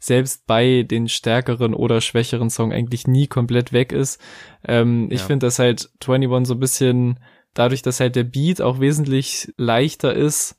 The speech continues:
Speaker 1: auch so einen leichteren Flow an den Tag legt, was eigentlich so das Sample auch so ein bisschen verlangt. Das find ich ganz cool. Und ja,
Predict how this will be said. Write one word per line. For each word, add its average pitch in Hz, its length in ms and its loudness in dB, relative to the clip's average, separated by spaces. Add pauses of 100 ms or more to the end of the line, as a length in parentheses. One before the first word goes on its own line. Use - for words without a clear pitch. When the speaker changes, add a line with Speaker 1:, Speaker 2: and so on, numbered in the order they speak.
Speaker 1:
auch 123 160 -2
so 127 140 -2
einen 123 100 2
leichteren 120 600 -2
Flow 147 960 0
an 135 380 -2
den 135 200 0
Tag 139 340 0
legt, 139 260 -2
was 117 160 -2
eigentlich 120 220 -2
so - 80 -4
das 117 240 -2
Sample 127 380 0
auch 127 80 2
so - 120 -2
ein 127 60 0
bisschen 131 260 -2
verlangt. 127 520 0
Das 131 100 -6
find 135 120 -2
ich 127 100 -6
ganz 123 220 -4 (100)
cool. 135 220 2 (520)
Und 127 240 -2
ja, 123 320 2